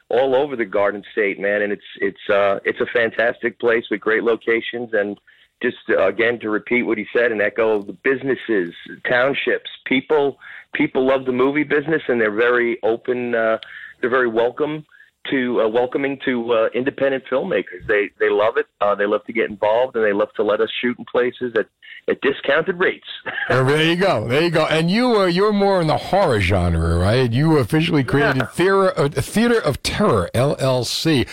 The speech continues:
Speaker 2: What got you into the horror movies?
Speaker 1: I grew up on the, I grew up, you know, on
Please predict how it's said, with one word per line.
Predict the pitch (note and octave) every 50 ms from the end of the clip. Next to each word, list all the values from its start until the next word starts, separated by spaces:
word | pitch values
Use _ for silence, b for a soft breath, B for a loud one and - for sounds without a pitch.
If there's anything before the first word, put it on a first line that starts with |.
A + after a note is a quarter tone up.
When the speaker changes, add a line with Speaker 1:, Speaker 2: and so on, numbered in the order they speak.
| B
Speaker 2:
What | B E3 F#3+
got | G3+ C4+ C4+ B3+ A3
you | G#3 G3+
into | G#3 G#3 G#3
the | F#3 F3 C#3+
horror | A#2 E3 D#3+ C#3+ A#2
movies? | G2+ F2 D2+ C2 C2 - - - _ _ _ _ _ _ _ _ _ _ _ _ _ _ B B B B B B B -
Speaker 1:
I | - G2 G#2+
grew | G#2+ G#2+ A#2 A#2 A#2+
up | A#2 A2 -
on | A#2 A2 G#2+
the, | G#2 G2+ G#2 -
I | G#2+ A2+
grew | A2 A2 A#2+ B2 A#2
up, | A2 - -
you | A#2 B2 A2+
know, | G2 G2 G2
on | G2+